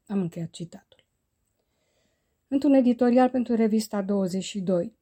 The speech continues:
Andrei Cornea pune apăsat accentele pe care le consideră corecte.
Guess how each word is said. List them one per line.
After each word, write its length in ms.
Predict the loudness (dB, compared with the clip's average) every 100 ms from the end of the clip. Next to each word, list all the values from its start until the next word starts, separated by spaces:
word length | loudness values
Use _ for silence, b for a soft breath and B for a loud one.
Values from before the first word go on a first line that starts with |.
| -2
Andrei 400 | 2 2 0 0
Cornea 500 | 0 2 2 0 0
pune 320 | 2 2 2
apăsat 640 | -4 -6 -6 -4 -4 -4 -4
accentele 640 | -8 -2 -2 2 2 2
pe 180 | 2 -4
care 280 | -2 -2
le 140 | 0 0
consideră 600 | -2 -4 -4 -2 -2 -2
corecte. 640 | -2 0 0 -2 -8 -20